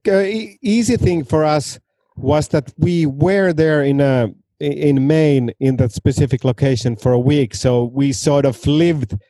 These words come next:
through all the steps that what happened in the film. So we had some, done some preparing for the character and, um,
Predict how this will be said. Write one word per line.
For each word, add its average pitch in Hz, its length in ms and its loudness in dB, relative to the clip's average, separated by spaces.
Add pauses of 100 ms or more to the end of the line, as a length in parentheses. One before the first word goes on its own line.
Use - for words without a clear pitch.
(160)
through 135 280 2
all 139 200 2
the 123 120 -2
steps - 340 -4
that 120 140 -2
what 123 180 0
happened 131 340 0
in 120 160 -2
the 120 160 0 (360)
film. 135 340 0 (340)
So 160 160 0
we 156 160 2
had 160 160 0
some, 151 360 -4
done 160 200 0
some 147 160 -2
preparing 151 460 0
for 127 300 0
the 120 240 2 (400)
character 151 640 0
and, 127 280 0
um, 120 340 -2